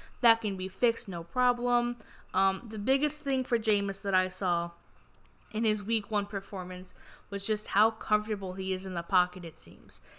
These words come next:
He doesn't seem like he's frantic. He gets through his progressions quite quickly. He's making decisions that, like Arians has said, it doesn't always have to be the money ball,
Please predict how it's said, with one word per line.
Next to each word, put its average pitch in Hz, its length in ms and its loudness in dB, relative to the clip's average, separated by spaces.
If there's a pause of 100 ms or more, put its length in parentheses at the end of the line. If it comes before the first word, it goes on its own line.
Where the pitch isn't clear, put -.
He 233 140 -2
doesn't 240 300 2
seem 233 280 0
like 220 220 -2
he's 202 180 -4
frantic. 262 600 0
He 254 100 -4
gets 190 240 -2
through 190 200 -4
his 196 140 -6
progressions 196 540 -4
quite - 260 -6
quickly. 277 560 2 (400)
He's 233 220 2
making 262 340 2
decisions 208 680 -2
that, 185 320 0 (280)
like 233 260 2
Arians 247 420 2
has 226 140 -2
said, 180 360 0
it 185 80 -8
doesn't 214 320 -2
always 240 300 4
have 233 200 4
to 240 80 -2
be 214 160 0
the 208 140 0
money 190 240 -2
ball, 202 560 2